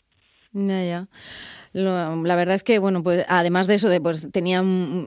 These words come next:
o sea, no podían comer bien y tal, eh, las condiciones eran extremas, condiciones climatológicas. Aún así, dos de ellos, eh, uno de los que nos decías,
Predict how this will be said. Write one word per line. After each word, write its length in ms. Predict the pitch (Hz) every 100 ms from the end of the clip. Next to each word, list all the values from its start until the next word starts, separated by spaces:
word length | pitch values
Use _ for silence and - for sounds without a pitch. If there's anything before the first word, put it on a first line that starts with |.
| 120 117
o 60 |
sea, 180 | 185 160
no 160 | 165 170
podían 280 | 170 170
comer 260 | 175 175 175
bien 240 | 190 196
y 100 | 170
tal, 240 | 156 165 185
eh, 280 | 175 147 143
las 180 | 156 147
condiciones 480 | 175 151 165 165 190
eran 180 | 160 147
extremas, 440 | 143 170 220 202
condiciones 540 | - 147 147 165 160 165
climatológicas. 800 | 185 175 151 160 185 214 156 165
Aún 240 | 175 180
así, 400 | 175 - 247 294
dos 260 | 185 190 185
de 140 | 202
ellos, 240 | 233 277 233
eh, 80 | 185
uno 300 | 170 170 170
de 60 |
los 160 | 165 160
que 120 | 180
nos 120 | 175
decías, 340 | 170 170 202